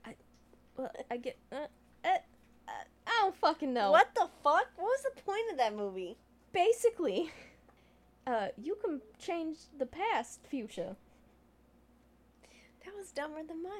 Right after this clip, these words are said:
Speaker 2: movie. <laughs>
Speaker 1: And you can make things happen that didn't happen, but then they don't happen, happen.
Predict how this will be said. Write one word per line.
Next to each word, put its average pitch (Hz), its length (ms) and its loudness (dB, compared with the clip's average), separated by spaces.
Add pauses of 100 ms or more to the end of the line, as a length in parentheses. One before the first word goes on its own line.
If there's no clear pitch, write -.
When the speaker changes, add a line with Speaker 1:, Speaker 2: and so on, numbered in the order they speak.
Speaker 2:
movie. 180 440 -10
<laughs> - 40 -20 (560)
Speaker 1:
And 285 240 -2
you 311 180 -2
can 302 300 -4
make 294 240 -2 (140)
things 311 460 -8
happen 339 600 -6
that 370 200 -6
didn't 392 340 -4
happen, 240 480 -4
but 214 180 -8
then 233 280 -6
they 247 120 -2
don't 190 260 -4
happen, 180 520 -12
happen. 175 480 -12